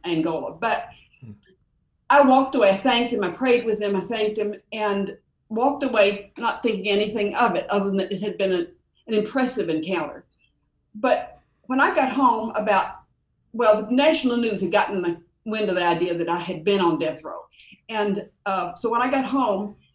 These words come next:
Speaker 1: I got an email from a lady, and she said, um, "Did you really go to death row in Angola?" And I s-, emailed her back, and I said, "Yes."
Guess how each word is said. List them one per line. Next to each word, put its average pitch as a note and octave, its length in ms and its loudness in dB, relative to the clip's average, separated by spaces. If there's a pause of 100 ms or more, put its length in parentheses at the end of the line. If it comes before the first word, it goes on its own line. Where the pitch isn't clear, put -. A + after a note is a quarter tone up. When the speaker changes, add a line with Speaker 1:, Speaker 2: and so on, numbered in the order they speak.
(160)
Speaker 1:
I G3 60 -6
got G#3 180 4
an - 80 -4
email C#4 320 4
from F#3+ 200 -2
a F3 60 -2
lady, F3 420 -2
and G#3 120 -2
she A3 200 -8
said, G3 440 -4
um, F#3 360 -6 (160)
"Did C#4 200 4
you B3+ 280 0
really E4+ 440 4
go - 340 -6 (180)
to F#3 120 -2
death E3 240 -4
row E3+ 360 -4
in F#3 180 -6
Angola?" D#3 540 -2
And G3 180 0
I F3 140 0
s-, - 300 -12 (180)
emailed G3 260 -2
her E3 80 -2
back, E3+ 240 -4
and F3+ 100 -4
I E3+ 40 0
said, D3+ 240 -6
"Yes." G#3 400 -8